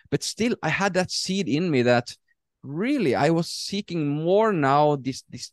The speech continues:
beauty than this type of rush of being, like, uh, successful through music or being recognized or just expressing myself or something like that.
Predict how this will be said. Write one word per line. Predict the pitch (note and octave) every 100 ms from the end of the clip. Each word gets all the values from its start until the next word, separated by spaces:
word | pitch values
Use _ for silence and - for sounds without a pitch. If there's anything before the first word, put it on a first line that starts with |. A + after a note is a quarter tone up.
| _ _
beauty | C3 C#3+ A3 B3+ D3 F3 A#3 _ _ _ _ A2+
than | A#2+ D#3 E3+ F3 G#2+ G#2+
this | C3+ -
type | C#3 B2 C3
of | A2+ - _
rush | A2+ B2+ C#3+ - - - -
of | G2+ G#2+
being, | A#2 A2 G#2
like, | F#2+ - - -
uh, | F2+ D2 C2+ -
successful | B2 - D3 - - F2 -
through | A2 G#2
music | G#2 B2 - F#2+ -
or | F#2 F#2
being | F#2 G#2+ G2+
recognized | A#2+ A#2 F#2+ F#2 F2+ E2+ -
or | - F#2+ G2 F#2+
just | F#2+ F#2 - - -
expressing | - - D3 D3 A#2+ G2+
myself | F2 E2 F#2+ E2+ -
or |
something | - A2 G2+ F2+
like | E2+ E2+
that. | F#2 D#2+ -